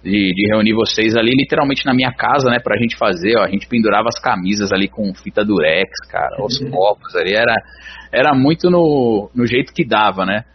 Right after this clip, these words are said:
Speaker 1: Então,
Speaker 2: Sim.
Speaker 1: pra quem hoje vê as coisas que acontecem aqui na página, que acompanha vocês, aquele momento era de, de muita satisfação, porque a gente dava risada, isso que é importante, né? Então as pessoas às vezes não têm noção do quanto isso é importante,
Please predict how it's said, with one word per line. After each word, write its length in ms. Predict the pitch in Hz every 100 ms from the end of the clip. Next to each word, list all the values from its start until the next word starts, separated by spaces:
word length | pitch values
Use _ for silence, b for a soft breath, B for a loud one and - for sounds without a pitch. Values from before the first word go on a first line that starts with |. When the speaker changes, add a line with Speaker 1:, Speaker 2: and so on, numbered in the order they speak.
| b _ _
Speaker 1:
Então, 300 | 104 - 127
Speaker 2:
Sim. 260 | 147 143 165
Speaker 1:
pra 140 | 143
quem 180 | - - -
hoje 640 | 123 123 110 95 95 95 92
vê 160 | 95 120
as 140 | 107
coisas 300 | - 104 104
que 100 | -
acontecem 500 | 101 101 92 95 -
aqui 120 | -
na 100 | 95
página, 400 | - 87 110 113 95
que 80 |
acompanha 440 | 92 95 95 95 92
vocês, 680 | 92 - 120 147 147 - -
aquele 340 | - - 147
momento 320 | 160 143 143 160
era 160 | 170
de, 260 | 170 165 139
de 120 | 123
muita 260 | 127 131 139
satisfação, 600 | - - - 160 - 117
porque 160 | -
a 40 | 135
gente 320 | 143 - 165
dava 220 | 165 170
risada, 500 | 175 123 110 101 92 - _
isso 160 | 113 -
que 80 | 143
é 40 |
importante, 540 | 123 110 - 95 85 95
né? 160 | 101 - b b b b
Então 200 | - 98
as 140 | 110
pessoas 580 | - 120 - 127 117 - -
às 120 | 110
vezes 160 | 117
não 80 | 127
têm 160 | 127 131
noção 300 | 131 - 117
do 80 | 110
quanto 280 | 110 110
isso 140 | 113 -
é 40 |
importante, 800 | 110 110 101 - 95 113 - 87